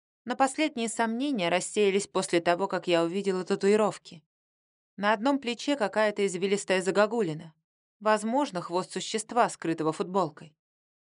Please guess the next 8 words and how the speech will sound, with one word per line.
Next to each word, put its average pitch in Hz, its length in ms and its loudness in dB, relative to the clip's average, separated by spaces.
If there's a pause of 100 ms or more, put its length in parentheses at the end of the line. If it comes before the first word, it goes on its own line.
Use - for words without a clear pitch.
На 185 120 -6
другом — 170 480 0 (520)
угловатые 240 500 0
узоры, 240 360 0
образующие 208 720 -2
широкий 208 400 0
браслет. 175 680 -2 (880)
Точно! 185 600 -2